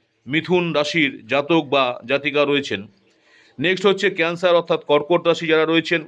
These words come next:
এ সপ্তাহে বেশি অঙ্কের টিকিট না কাটাই ভালো। ছোট চেষ্টা করতে পারেন, ঝুঁকি বেশি। আপনাদের জন্য লাকি ডে মঙ্গলবার। লাকি নাম্বার দুই। লাকি কালার হচ্ছে সাদা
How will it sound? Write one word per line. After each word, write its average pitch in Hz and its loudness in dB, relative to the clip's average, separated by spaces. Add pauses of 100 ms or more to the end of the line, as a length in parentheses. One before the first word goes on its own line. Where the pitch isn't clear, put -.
(640)
এ 151 0
সপ্তাহে 185 0 (680)
বেশি 165 -2
অঙ্কের 180 0
টিকিট 165 -4
না 139 -2
কাটাই 160 -2
ভালো। 139 0 (800)
ছোট 175 0 (160)
চেষ্টা 175 0
করতে 160 -2
পারেন, 151 2 (540)
ঝুঁকি 156 -4
বেশি। 170 -2 (340)
আপনাদের 175 0
জন্য 175 -2 (120)
লাকি 147 -2
ডে 165 0
মঙ্গলবার। 151 2 (560)
লাকি 139 -2
নাম্বার 165 0 (400)
দুই। 151 2 (600)
লাকি 139 -2
কালার 165 0
হচ্ছে 160 -6
সাদা 131 0